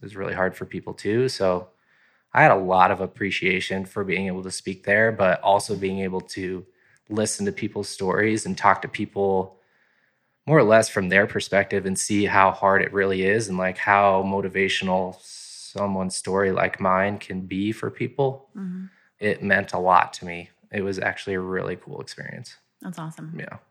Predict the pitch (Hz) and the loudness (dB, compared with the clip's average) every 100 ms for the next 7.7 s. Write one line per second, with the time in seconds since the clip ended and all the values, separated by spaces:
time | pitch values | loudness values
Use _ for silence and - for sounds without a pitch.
0 | _ 185 196 202 - 262 208 185 170 156 | _ 2 4 4 4 2 4 4 2 0
1 | - 180 170 175 175 170 170 160 160 160 | 2 4 4 2 -2 -2 -2 0 0 -2
2 | 165 160 - 143 175 170 165 151 147 220 | -6 -6 0 2 2 -4 -2 2 2 0
3 | 208 _ - 95 98 - - _ _ _ | -6 _ -2 -2 -2 -8 -14 _ _ _
4 | _ 220 202 185 170 156 175 160 165 160 | _ 0 0 4 4 4 0 -6 -4 -6
5 | - 160 - 165 165 170 180 165 160 165 | -2 -4 -4 -8 -6 -6 -6 -8 -8 -10
6 | - 160 170 170 156 151 165 170 170 180 | -4 -4 -2 -6 -6 -6 -8 -10 -10 -8
7 | 180 165 165 170 160 160 - | -8 -10 -12 -12 -12 -12 -14